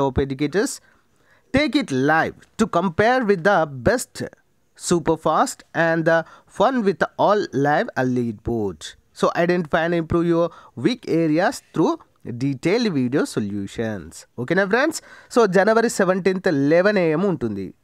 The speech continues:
వెంటనే రిజిస్టర్ అవ్వండి ఫ్రెండ్స్. ఆర్కే టీ టెన్ అనేటువంటి కోడ్ యూజ్ చేసి అన్లాక్ చేయండి ఫ్రీగా. అంతేకాకుండా విన్ ఎగ్జైటింగ్ ప్రైజెస్. ఓకేనా? ఫస్ట్ ప్రైజ్ వచ్చేసి టెన్ థౌజండ్, తర్వాత ఫైవ్ థౌజండ్,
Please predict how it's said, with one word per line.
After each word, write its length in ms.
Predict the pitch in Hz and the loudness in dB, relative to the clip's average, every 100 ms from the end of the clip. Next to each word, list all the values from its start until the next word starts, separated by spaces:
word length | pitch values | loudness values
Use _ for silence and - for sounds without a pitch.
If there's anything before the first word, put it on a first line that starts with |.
| 120 | -2
వెంటనే 360 | 147 170 165 156 | 0 0 2 2
రిజిస్టర్ 280 | 156 - 151 | 0 0 0
అవ్వండి 220 | 156 151 143 | 2 0 0
ఫ్రెండ్స్. 220 | 208 - - 127 | -2 -2 -4 0
ఆర్కే 260 | 147 - 147 139 | 0 -2 -6 -4
టీ 100 | 208 226 | -4 -2
టెన్ 220 | 190 160 143 | -2 0 0
అనేటువంటి 580 | 139 135 123 160 135 - - _ | -2 -4 -2 0 -2 -6 -20 _
కోడ్ 200 | 135 143 135 | -2 0 0
యూజ్ 180 | 135 139 | 0 -2
చేసి 180 | 143 - 113 | -2 -2 -2
అన్లాక్ 380 | 123 131 - | -2 -4 -2
చేయండి 240 | 135 123 277 - _ _ _ | -2 0 -2 -4 _ _ _
ఫ్రీగా. 320 | 165 139 87 - - - | -2 -2 -6 -12 -20 -4
అంతేకాకుండా 760 | 240 254 240 233 233 233 196 190 - _ - 160 | 0 2 2 2 2 2 2 -2 -6 _ -2 -2
విన్ 120 | - - | -2 -4
ఎగ్జైటింగ్ 680 | 156 135 110 175 220 208 196 - | -4 -4 -2 0 0 0 -2 0
ప్రైజెస్. 480 | 131 98 98 85 - - | -2 -2 -8 -14 -16 -10
ఓకేనా? 200 | 135 139 175 | -6 -4 -2
ఫస్ట్ 240 | 151 165 - | -2 -2 -2
ప్రైజ్ 180 | 165 151 | 0 0
వచ్చేసి 440 | 151 151 147 143 127 135 | 0 -2 0 -2 -2 -2
టెన్ 180 | 131 139 | 0 0
థౌజండ్, 340 | 143 160 269 - - - | 0 0 -2 -6 -20 -4
తర్వాత 260 | 147 143 131 | 0 0 0
ఫైవ్ 180 | 123 135 143 | -2 0 0
థౌజండ్, 340 | 151 175 | 2 0